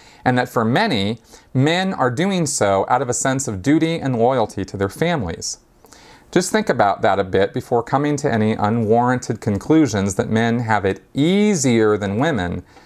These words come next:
in the corporate world. It's a sacrifice no matter who's making it,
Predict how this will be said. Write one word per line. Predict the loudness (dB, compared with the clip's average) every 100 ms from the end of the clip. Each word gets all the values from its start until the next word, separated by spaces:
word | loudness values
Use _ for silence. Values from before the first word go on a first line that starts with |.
| -20 _
in | 0
the | 0
corporate | 2 0 2 -2 2
world. | 2 4 2 -2 _ _ _ _ _ -20 -20 -20 -20 _ _ _ -20 _ _ -2
It's | 0
a |
sacrifice | 2 2 0 -2 0 0 0 -2
no | 0
matter | 0 0
who's | 2 2 2 0
making | -2 -2 -4
it, | -4 -8